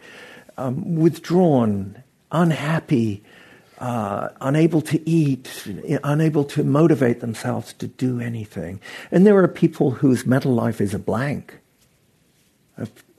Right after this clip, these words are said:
Alzheimer's victims, for example. And so there are a lot of varieties here, but I think the basic thing is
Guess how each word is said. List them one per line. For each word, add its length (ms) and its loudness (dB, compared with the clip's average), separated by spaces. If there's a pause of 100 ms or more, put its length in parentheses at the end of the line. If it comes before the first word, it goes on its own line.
Alzheimer's 560 -2
victims, 520 -8
for 180 -14
example. 680 -14 (520)
And 160 2
so 480 4 (260)
there 100 6
are 20 8
a 40 8
lot 180 6
of 100 4
varieties 440 4
here, 160 2
but 180 4
I 100 4
think 380 2
the 100 4
basic 800 2
thing 320 2
is 380 2